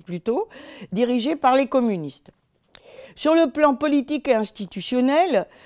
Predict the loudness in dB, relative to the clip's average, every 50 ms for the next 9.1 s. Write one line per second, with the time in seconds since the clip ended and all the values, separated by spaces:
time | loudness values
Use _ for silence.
0 | -20 -20 -20 -20 -12 -4 0 2 4 4 4 2 2 2 4 4 2 2 -2 _
1 | -4 0 0 0 0 0 -2 -2 -2 -2 -2 -4 -4 -2 0 0 2 2 0 0
2 | 0 0 -2 -2 -2 -2 -2 -2 -2 0 0 -2 -2 -2 -2 -2 0 2 2 2
3 | 2 0 0 0 0 0 0 0 -2 -2 -2 -2 -2 0 0 2 2 4 4 4
4 | 4 2 0 -2 -2 -2 -2 0 0 0 -2 -2 -4 -4 -2 -2 -2 -2 -2 -4
5 | -8 -8 -6 -6 -6 -6 -4 -4 -4 -4 -4 -6 -10 -12 -10 -6 -4 -4 -4 -2
6 | -2 -4 -4 -4 -4 -8 -8 -8 -8 _ -8 -6 -6 -6 -6 -6 -4 -4 -4 -4
7 | -4 -2 -2 -2 -2 -4 -4 -4 -4 -4 -2 -2 -2 -2 -2 -2 -2 -4 -4 -6
8 | -6 -6 -6 -4 -2 0 -2 -2 -2 -4 -4 -4 -2 -2 -4 -6 -6 -6 -6 -6
9 | -6